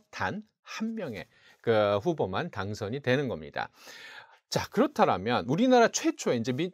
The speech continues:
그 독립 이후에 최초의 이제 선거인데, 선거인데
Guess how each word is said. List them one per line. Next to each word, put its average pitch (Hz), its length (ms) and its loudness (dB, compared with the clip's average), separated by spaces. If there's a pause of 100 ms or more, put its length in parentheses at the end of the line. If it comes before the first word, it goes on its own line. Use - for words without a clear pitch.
그 135 240 4
독립 214 380 4
이후에 190 340 2
최초의 240 640 0
이제 107 160 0
선거인데, 101 800 0 (100)
선거인데 120 640 -2